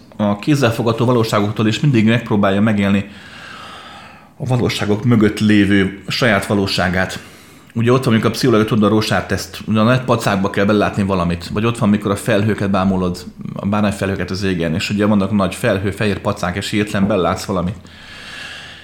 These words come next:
Az emberem nem csak akkor működik így, amikor teljesen egyértelmű, hogy így működik, hanem akkor is, amikor azt hiszi, azt hiszed, hogy tényszerű vagy, amikor azt hiszed, hogy objektív vagy. Ez mind-mind hazugság.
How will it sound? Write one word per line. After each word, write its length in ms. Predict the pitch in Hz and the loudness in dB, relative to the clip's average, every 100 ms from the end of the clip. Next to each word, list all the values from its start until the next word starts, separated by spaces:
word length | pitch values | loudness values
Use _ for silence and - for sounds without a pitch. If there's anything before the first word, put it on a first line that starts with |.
| - - - - | -20 -20 -16 -4
Az 100 | 123 | 0
emberem 340 | 135 135 143 | 4 4 6
nem 140 | 151 | 4
csak 180 | 151 - | 4 2
akkor 220 | 127 - | 0 2
működik 400 | 117 113 117 110 | 2 4 2 2
így, 160 | 110 110 | 2 4
amikor 220 | 107 113 | 4 2
teljesen 320 | 120 110 - | 2 0 2
egyértelmű, 460 | 113 107 104 101 104 | 2 2 2 2 2
hogy 160 | 101 95 | 4 2
így 120 | 95 | 2
működik, 440 | 104 127 131 139 - - - - - | 2 2 2 0 -8 -16 -20 -18 -4
hanem 180 | 120 147 | 2 2
akkor 220 | 147 117 | 4 0
is, 120 | 113 | 0
amikor 180 | 113 120 | 0 0
azt 180 | 120 - | 0 0
hiszi, 380 | 120 - 101 - - | -2 0 -2 -4 -6
azt 240 | 117 - | -6 -4
hiszed, 400 | 107 - 92 87 - - | -6 -4 -4 -4 -10 -20
hogy 200 | - 98 - - | -6 -6 -6 -2
tényszerű 540 | 117 104 - 90 87 | 2 2 0 -2 0
vagy, 160 | 87 85 | -2 -2
amikor 180 | 90 | -2
azt 140 | 113 - | -4 -4
hiszed, 240 | 107 98 | -6 -6
hogy 120 | 101 | -4
objektív 460 | 104 107 87 - 85 | -2 -2 -4 -6 -8
vagy. 200 | 80 82 | -6 -8
Ez 120 | - | -6
mind-mind 300 | 113 113 104 | -2 0 0
hazugság. 540 | - 104 95 - 87 | -2 -6 -6 -8 -8